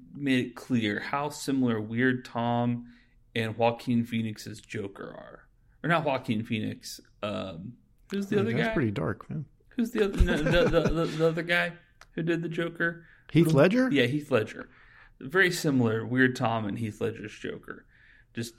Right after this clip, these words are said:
Speaker 1: agents of chaos.
Speaker 2: Yeah, what was Weird Tom's motivation? He's just,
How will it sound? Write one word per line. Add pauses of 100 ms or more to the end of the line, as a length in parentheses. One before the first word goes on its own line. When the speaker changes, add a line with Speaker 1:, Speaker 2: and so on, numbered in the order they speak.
Speaker 1:
agents
of
chaos. (1400)
Speaker 2:
Yeah,
what
was
Weird
Tom's
motivation?
He's
just,